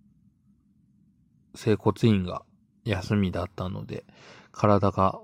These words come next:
ボロボロのままです。まあ、クリーニング屋さん行ったりとか、まあ、なんか、うん、なんだろう、掃除とか、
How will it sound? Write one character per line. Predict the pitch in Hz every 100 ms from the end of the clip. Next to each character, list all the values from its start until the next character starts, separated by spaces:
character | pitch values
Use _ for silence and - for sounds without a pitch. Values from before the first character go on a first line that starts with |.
| 208
ボ | 123
ロ | 98 95
ボ | 98
ロ | 92
の | 92
ま | 92 90
ま | 87 90
で | 95
す。 | - - - _ _ _ _ _ _
ま | 139 113
あ、 |
ク | - 110
リ | 107
ー |
ニ | 101 95
ン | 95
グ |
屋 | 92 85
さ | -
ん | 92
行 | 92
っ | -
た | -
り | 50
と | - -
か、 | - - - _ _ _ _
ま | 107 95 85 -
あ、 |
な | 113
ん | 90
か、 | 87 - - _ _ _ _ _ _
う | 131
ん、 | 120 107
な | 92
ん | 92
だ | 90
ろ | 92
う、 | -
掃 | - 101 92
除 | 95
と | -
か、 | - -